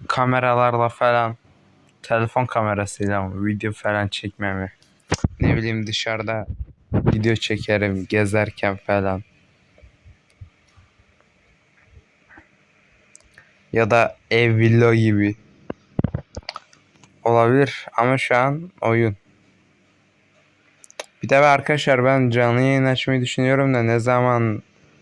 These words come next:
nerede, YouTube'da mı açsam, Twitch mi? Twitch değil, Twitch olabilir belki. Çünkü arkadaşlar, ben önceden Nimo T V'de, Nono Live'da canlı yayın açıyordum bir iki defa.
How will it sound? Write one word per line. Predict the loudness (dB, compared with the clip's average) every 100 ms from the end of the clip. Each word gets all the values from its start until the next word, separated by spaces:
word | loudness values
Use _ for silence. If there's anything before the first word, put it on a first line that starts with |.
| _ -16 -16 -6
nerede, | 0 2 2 2 2 4 2 -2 _ -8
YouTube'da | -6 -8 -4 0
mı | 2
açsam, | 0 -2 -2 0 0 -2 -8 -20 -14 -8 -4 -4 -6 _ _
Twitch | -4 0 0 0 0
mi? | 0 0 _ _ _
Twitch | -14 -8 -6 -2
değil, | -2 0 -2
Twitch | -4 -8 -6 -4 -6 -6 -14 -4
olabilir | 0 0 0 0 0
belki. | -2 -4 -6 -8 -8 -16 _ -20 _ _ _ _ _ -16 -12 -6
Çünkü | -2 0 0
arkadaşlar, | 0 -2 -2 -2
ben | 0 0
önceden | 0 0 0 0 2
Nimo | 2 0
T | -2 -4
V'de, | -2 -2 -2 -2
Nono | -2 0 0 0
Live'da | 0 0 -2 0 -2 -4 _ -20 _ _ -8
canlı | -2 0 0 2
yayın | 2 2 0 -2 -6 -10 _ -10
açıyordum | -6 -2 0 0 0 0
bir | 0
iki | -4 -4
defa. | -6 -4 -2 -2